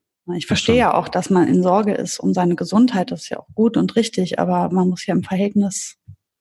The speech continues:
Speaker 1: gucken, womit hat man's eigentlich zu tun?
Speaker 2: Ja, es hängt natürlich auch viel dran. Also lass uns das ruhig mal gleich, ähm, auf die Hunde wieder, ähm,
Speaker 1: Mhm.
Speaker 2: projizieren.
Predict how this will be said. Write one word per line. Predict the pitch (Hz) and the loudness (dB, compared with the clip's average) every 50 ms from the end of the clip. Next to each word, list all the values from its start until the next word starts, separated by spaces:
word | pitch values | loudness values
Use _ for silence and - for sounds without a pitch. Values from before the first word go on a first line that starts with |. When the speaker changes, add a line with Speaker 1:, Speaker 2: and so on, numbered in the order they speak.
| _ | _
Speaker 1:
gucken, | - - 208 202 202 196 190 196 196 190 190 - - 196 190 | -8 -6 -4 -2 0 0 2 2 0 -2 -4 -8 -12 -12 -2
womit | - 202 196 196 190 196 | 0 2 2 2 0 -2
hat | - 202 | -4 -2
man's | - 202 190 190 | 2 2 2 2
eigentlich | 196 190 190 185 - - - | 2 0 0 0 0 -4 -8
zu | - - | -14 -16
tun? | - - - 226 190 170 - - _ _ _ - - - - - - - - - - - - - - - - - - - - - _ | -10 -2 -2 0 0 0 -4 -8 _ _ _ -20 -20 -20 -20 -20 -20 -20 -20 -16 -14 -12 -10 -10 -10 -10 -10 -10 -12 -14 -16 -6 _
Speaker 2:
Ja, | 104 104 110 120 | 0 2 2 2
es | 120 - | 2 2
hängt | 123 123 131 | 2 2 2
natürlich | - 117 - 123 117 117 110 113 | 2 0 2 2 4 4 4 4
auch | 107 101 | 2 0
viel | - 117 101 | 0 0 0
dran. | - 104 92 110 127 143 110 | 2 2 2 2 2 2 2
Also | 90 90 85 90 85 | 2 0 0 0 2
lass | 85 87 90 87 - | 2 2 0 0 0
uns | 104 98 - - | 0 -2 0 -2
das | 98 90 - | -4 -4 -2
ruhig | - 98 98 90 | 0 0 0 2
mal | 95 98 92 87 | 2 2 2 2
gleich, | 87 87 87 85 85 - - | 0 0 0 -2 -2 -2 -2
ähm, | 95 87 87 87 85 87 85 | 0 2 2 2 0 0 0
auf | - 87 - | -2 -4 -2
die | - 101 | 0 0
Hunde | 85 92 117 135 131 - | 2 2 2 2 2 2
wieder, | 92 85 85 82 80 80 80 - - _ _ _ _ _ _ _ _ - | 2 2 2 2 0 0 -2 -4 -10 _ _ _ _ _ _ _ _ 0
ähm, | - 208 190 190 | 2 4 4 4
Speaker 1:
Mhm. | 190 196 214 214 190 - - - - | 4 2 0 -2 -6 -10 -16 -20 -20
Speaker 2:
projizieren. | - - 82 82 80 - - - - 85 85 82 82 82 82 80 | -8 -4 -4 -2 -2 -2 -2 -2 0 2 2 4 2 2 0 0